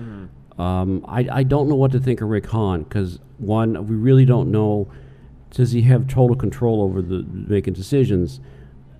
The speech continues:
Speaker 2: I think some of the decisions are his, some of the decisions are Williams, some of the decisions are kind of a coming together. Anywho, I think that once we get rid of Williams, I think you could at least judge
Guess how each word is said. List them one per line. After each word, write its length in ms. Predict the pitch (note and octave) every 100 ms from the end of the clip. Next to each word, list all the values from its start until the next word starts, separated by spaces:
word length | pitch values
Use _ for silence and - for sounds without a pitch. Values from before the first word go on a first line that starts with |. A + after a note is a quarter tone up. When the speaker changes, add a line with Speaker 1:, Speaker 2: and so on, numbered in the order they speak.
| - - - -
Speaker 2:
I 100 | G2
think 380 | - D3 C#3+
some 260 | - C#3 D3
of 60 | C3+
the 100 | A2+
decisions 480 | G#2 A#2 A2 G#2
are 60 | F#2
his, 420 | F#2 A2 G#2+ G2
some 180 | - C3
of 60 | C3
the 100 | G2+
decisions 600 | G2 - G#2 F#2 F#2+ F#2
are 40 |
Williams, 380 | F#2+ G#2+ G#2 F#2+
some 160 | B2+
of 80 | B2
the 80 | A2
decisions 640 | F#2 F2+ G#2+ G2 F#2+ F2
are 80 | F2
kind 260 | - A#2 G2
of 140 | E2
a 180 | E2 D#2 - - - - -
coming 300 | A#2+ A2+ F#2+
together. 600 | F2+ G2+ G2 E2+ E2 -
Anywho, 500 | - C3+ D3+ A#2+ G#2+
I 120 | G2+ A2+
think 280 | B2 A2+
that 200 | - G2+ - - - -
once 340 | B2+ C#3 C3+
we 60 | C3
get 160 | B2+
rid 160 | G#2+ A#2
of 80 | G#2
Williams, 320 | A2+ A#2 G#2
I 60 | G#2
think 140 | A2
you 100 | A2+
could 220 | G#2+ G#2
at 40 | -
least 300 | A#2 B2+ C3
judge 460 | F2+ A2 A2+ G#2